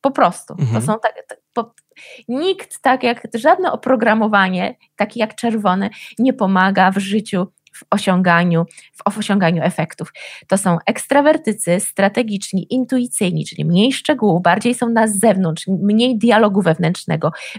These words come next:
Speaker 1: mniej analizowania, bardziej na zewnątrz do działania. Czyli o ile analityk powie w pierwszym zdaniu, jak się go spotka, no, ja, ja mówię, „Ładne okulary”, to ty mówisz, „No, ale tak właśnie wszyscy mi to mówią, ale wiem, że nie pasują do mojej,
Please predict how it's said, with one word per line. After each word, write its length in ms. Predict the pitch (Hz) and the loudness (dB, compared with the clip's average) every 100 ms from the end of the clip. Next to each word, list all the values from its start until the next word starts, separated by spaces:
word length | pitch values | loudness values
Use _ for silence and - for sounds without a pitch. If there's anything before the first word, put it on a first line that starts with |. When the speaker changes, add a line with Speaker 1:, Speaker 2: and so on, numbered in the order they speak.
| 190 | 0
Speaker 1:
mniej 320 | 226 262 254 | 2 2 2
analizowania, 880 | - 240 240 233 220 202 165 143 143 - | 2 2 2 4 2 2 2 0 -4 2
bardziej 380 | 190 208 214 214 | 2 2 2 2
na 160 | 190 | 2
zewnątrz 460 | 202 277 294 285 240 | 4 2 2 -2 0
do 120 | 269 | 0
działania. 540 | 202 220 175 147 - - _ _ - - - | 4 4 4 0 -4 -20 _ _ -20 -20 -12
Czyli 220 | - 285 | -4 0
o 100 | 247 | 2
ile 260 | 247 349 320 | 2 2 2
analityk 580 | 226 226 220 262 - - | 2 -2 -4 -6 -8 -4
powie 400 | 226 220 190 180 - _ | -4 -2 -2 -4 -8 _
w 120 | - | -6
pierwszym 360 | 247 226 226 226 | 0 0 0 -2
zdaniu, 260 | 202 214 | 0 0
jak 160 | 202 190 | 0 -2
się 100 | 214 | -4
go 120 | 196 | -6
spotka, 420 | 214 - - - - - - - _ | -6 -6 -4 -6 -6 -12 -20 -20 _
no, 360 | 285 311 302 285 - _ - | -4 0 0 -2 -10 _ -6
ja, 140 | 190 - | -6 -2
ja 140 | 208 | -2
mówię, 220 | 202 202 | 0 2
„Ładne 260 | 202 262 220 | 2 2 0
okulary”, 420 | 190 202 156 196 - _ _ _ | -2 0 2 0 -6 _ _ _
to 100 | - | -12
ty 120 | 214 | -8
mówisz, 300 | 226 214 214 - | -6 -6 -8 -10
„No, 460 | 330 359 339 330 311 233 | -8 -4 -2 -2 -2 -2
ale 200 | 262 262 | -2 0
tak 220 | 262 - _ _ | -2 -6 _ _
właśnie 260 | 277 277 330 | -10 -8 -12
wszyscy 260 | - - | -12 -8
mi 120 | 320 320 | -6 -4
to 120 | 302 | -2
mówią, 260 | 330 330 | 0 0
ale 360 | 269 233 269 262 - _ - | 2 2 2 0 -4 _ -8
wiem, 240 | 254 302 | -2 -2
że 140 | 302 294 | -2 -4
nie 120 | 294 | 0
pasują 540 | 294 294 294 302 285 | 0 0 0 0 2
do 120 | 262 | 0
mojej, 540 | 262 254 254 247 254 | 0 0 2 2 2